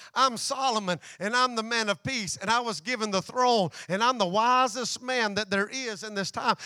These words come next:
And at one time, I only had one church. I only had one wife. I was anointed.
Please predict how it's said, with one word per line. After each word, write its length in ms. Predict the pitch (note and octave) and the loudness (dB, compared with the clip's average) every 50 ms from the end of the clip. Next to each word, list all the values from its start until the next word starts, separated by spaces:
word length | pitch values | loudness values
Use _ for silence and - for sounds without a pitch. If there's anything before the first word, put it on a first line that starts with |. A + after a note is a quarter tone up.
| - - | -6 -2
And 140 | G3+ G#3+ A3 | 0 0 2
at 80 | A3 | 2
one 220 | G#3+ G#3+ B3+ C4+ C4+ | 4 4 2 2 2
time, 340 | - - - C#4+ C4+ A#3+ | -2 -4 -2 -2 -2 0
I 80 | A#3 A#3 | 2 2
only 360 | A3 A#3+ B3+ C4+ C4 C4+ B3 | 2 2 2 0 0 -2 -2
had 300 | - A#3 A3+ G#3 G#3 F#3 | -2 -2 -2 -2 -2 -4
one 260 | F#3 G#3 A#3 B3 B3 | -4 -2 -2 -2 -2
church. 720 | A3 - - B3+ B3+ A#3+ A#3+ A3+ - _ - - - - _ _ _ _ _ _ _ _ _ _ _ _ _ _ _ _ _ _ _ | -4 -8 -10 -8 -10 -10 -12 -12 -16 _ -20 -20 -20 -20 _ _ _ _ _ _ _ _ _ _ _ _ _ _ _ _ _ _ _
I 80 | B2+ | -4
only 200 | F#3 A3 A#3+ A#3 | -2 -2 0 0
had 180 | G3+ A#3 A3+ G#3+ | 2 0 0 0
one 280 | G#3 A3 A#3+ B3 B3 A#3+ | 0 0 0 0 0 0
wife. 680 | A#3 A3+ A3+ A3+ A#3 A#3 A3+ G3+ - - - - _ _ _ _ _ _ _ _ _ _ _ _ _ _ _ _ _ _ _ _ _ _ _ _ _ _ _ _ _ _ - | 0 0 2 2 2 2 0 -2 -6 -14 -18 -20 _ _ _ _ _ _ _ _ _ _ _ _ _ _ _ _ _ _ _ _ _ _ _ _ _ _ _ _ _ _ -2
I 100 | E3 G3+ | 0 2
was 160 | G3+ F#3 C#3+ | 2 2 0
anointed. 840 | F#3+ F3+ F3+ F#3+ G#3+ A#3+ C4 C4+ C4 C4 - C4+ C4+ C#4 A#3 F#3+ | 0 0 2 2 4 4 4 2 0 -2 -10 -16 -18 -18 -20 -20